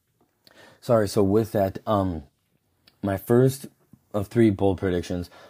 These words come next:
uh, the Timberwolves are going to receive all N B A recognition this season, folks. Um,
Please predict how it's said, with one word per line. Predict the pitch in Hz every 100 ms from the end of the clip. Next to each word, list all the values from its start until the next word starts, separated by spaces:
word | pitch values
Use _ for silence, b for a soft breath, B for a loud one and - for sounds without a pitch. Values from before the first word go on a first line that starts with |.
| B
uh, | 82
the | 85
Timberwolves | 85 117 113 110
are | 104
going | 95 95
to | 90 92
receive | 82 - 85
all | - 85 82 82
N | 90 87
B | 85
A |
recognition | 80 78 80 76 73 - 73
this | 71
season, | - 76 73 - _ -
folks. | 80 76 - - _ _ _ _ _ _ _ _ - B B B -
Um, | 98 92 87 -